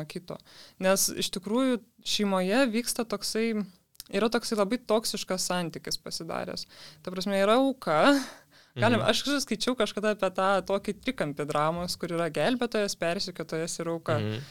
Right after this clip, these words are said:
Speaker 1: Tai čia visiškas, mūsų šeima tai buvo visiškas to pavyzdys, žinai, tėtis auka ir krūva gelbėtojų.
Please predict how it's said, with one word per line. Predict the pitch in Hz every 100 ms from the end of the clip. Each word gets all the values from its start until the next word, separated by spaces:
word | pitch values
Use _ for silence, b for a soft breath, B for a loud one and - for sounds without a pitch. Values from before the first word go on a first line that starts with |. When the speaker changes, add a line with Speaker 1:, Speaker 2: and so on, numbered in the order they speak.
| B _
Speaker 1:
Tai | 185 196
čia | 190 226
visiškas, | 214 - 202 180 180
mūsų | 220 277
šeima | - 226 277
tai | 220
buvo | 240 214
visiškas | 240 220 - 185
to | 190
pavyzdys, | 185 175 160 165 196 160
žinai, | 156 175 165 151
tėtis | 170 180 220 -
auka | 165 - 185 240 -
ir | 175
krūva | 170 165 170 196
gelbėtojų. | 165 156 160 160 147 147 143